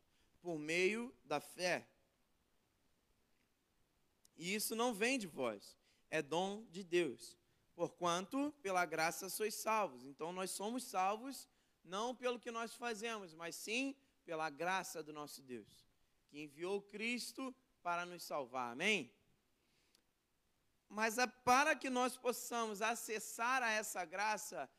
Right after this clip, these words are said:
nós precisamos acessar ela pela fé.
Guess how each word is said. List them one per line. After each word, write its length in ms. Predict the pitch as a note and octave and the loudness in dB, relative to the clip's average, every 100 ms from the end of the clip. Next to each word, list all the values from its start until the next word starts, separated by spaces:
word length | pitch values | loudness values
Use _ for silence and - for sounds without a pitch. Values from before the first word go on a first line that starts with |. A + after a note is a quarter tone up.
| _ | _
nós 260 | - F3+ F3 | -6 -4 -4
precisamos 1000 | - F#3+ A3 - A3 F3 G#3 A3 G#3+ G3+ | -4 0 0 -2 -8 -4 -2 -2 -4 -4
acessar 640 | G3 G3+ G3 F3+ G3+ A3 | -2 -2 -4 -6 -2 -2
ela 300 | G#3+ G3 G3+ | 0 0 0
pela 640 | G3+ _ E3 E3+ F3 F3 F#3+ _ - | -2 _ -2 -2 -2 -4 -8 _ -14
fé. 220 | C3 B2 | -6 -6